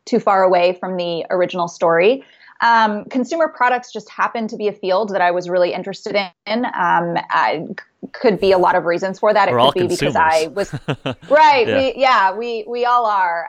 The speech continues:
Speaker 1: Um, so that was why I, I headed down, uh, that, that direction. Uh, worked at a few, a few different brands, both on the product development and the R and D side. Uh, started to get more of, um,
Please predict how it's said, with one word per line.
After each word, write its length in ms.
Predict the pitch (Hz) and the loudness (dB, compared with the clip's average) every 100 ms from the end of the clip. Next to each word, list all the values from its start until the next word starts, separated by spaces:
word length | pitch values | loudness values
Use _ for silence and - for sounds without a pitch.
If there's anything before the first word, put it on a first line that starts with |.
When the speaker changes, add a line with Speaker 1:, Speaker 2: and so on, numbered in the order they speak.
| 202 | -10
Speaker 1:
Um, 160 | 202 | -10
so 140 | 202 233 | -10 -2
that 180 | 285 | 0
was 160 | 311 247 | 0 -4
why 240 | 240 226 | 0 0
I, 260 | 220 196 175 - | 2 0 -4 -4
I 120 | 202 | -6
headed 300 | 202 202 185 | -4 -4 -2
down, 340 | 190 190 185 190 | 0 0 0 -6
uh, 220 | - 185 175 | -4 -2 0
that, 360 | 190 185 180 - | 2 2 0 -2
that 280 | 196 185 | -2 -2
direction. 600 | 202 190 196 - 190 185 180 _ _ _ | -4 -6 -6 -8 -10 -10 -12 _ _ _
Uh, 160 | 214 202 | 0 2
worked 240 | 214 240 277 | 2 0 0
at 60 | |
a 80 | 240 | -2
few, 500 | 233 220 220 208 214 - | -2 -2 2 4 2 0
a 60 | |
few 180 | 220 226 | -2 0
different 320 | 233 233 220 | 2 0 0
brands, 440 | 214 190 190 196 185 | 0 0 0 -2 0
both 200 | 208 208 | 0 2
on 100 | 196 | -2
the 60 | |
product 340 | 196 180 190 180 | -2 0 -2 -2
development 640 | 196 180 - 185 175 170 - | 0 0 0 -4 -8 -8 -6
and 380 | 190 180 180 180 | -4 -2 -4 -2
the 200 | 190 - | -2 0
R 140 | 185 | 0
and 160 | 180 180 | 0 -4
D 160 | 180 | -4
side. 540 | 180 - 196 180 175 170 _ _ - | -4 0 2 2 2 -2 _ _ 0
Uh, 280 | 202 185 180 | 4 4 0
started 420 | - - 220 240 | -4 0 2 2
to 100 | 240 | 0
get 180 | 220 214 | -2 0
more 480 | 202 190 190 190 196 | -2 -2 -2 -4 -2
of, 220 | 190 180 | -2 0
um, 500 | 185 180 175 180 | 2 2 0 -4